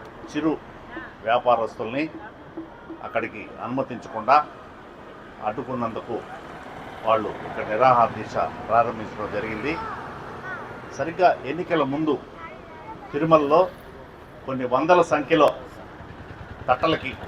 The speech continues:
పర్మిషన్లు ఇవ్వడం, అనేక దుకాణాలకి పర్మిషన్లు ఇవ్వడం జరిగింది. ఇవన్నీ ఎలా జరిగిందంటే కోట్ల కోట్ల రూపాయలు చేతులు మారినాయి. ఈ విషయం అన్ని పత్రికల్లో,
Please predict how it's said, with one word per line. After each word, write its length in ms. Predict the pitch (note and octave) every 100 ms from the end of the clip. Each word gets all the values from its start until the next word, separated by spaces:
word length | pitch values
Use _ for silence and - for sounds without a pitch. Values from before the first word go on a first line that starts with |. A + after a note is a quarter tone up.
| - - - - - -
పర్మిషన్లు 420 | C3+ C#3+ C3 A#2+ A#2
ఇవ్వడం, 220 | B2 C3+ - - - - - - - - - A2
అనేక 280 | D3 E3 E3 B2+
దుకాణాలకి 640 | C3+ E3 D#3 C#3+ C3 B2+ - - - -
పర్మిషన్లు 400 | B2 B2+ B2+ B2+ A#2
ఇవ్వడం 260 | A#2+ C3 C3+ - -
జరిగింది. 360 | B2 A#2 G#2 E2 - - - - - - - - C3+
ఇవన్నీ 240 | C#3+ E3+ F3
ఎలా 120 | E3+ E3
జరిగిందంటే 500 | C#3+ C3+ A#2 A2 E3 G3 - - - -
కోట్ల 300 | E3 G#3 G#3+ G3+
కోట్ల 240 | F3 D3 C#3
రూపాయలు 360 | C3+ D#3 C#3+ A2 - - - - - - - - -
చేతులు 280 | D#3+ E3 C#3
మారినాయి. 320 | B2 G#2+ F#2+ - - - - - - - - - - - E3
ఈ 60 | F3+
విషయం 260 | E3 G3+ G3+ G#3 C#3+
అన్ని 160 | F3 F3+
పత్రికల్లో, 520 | D#3 E3+ D#3+ D#3+ F3+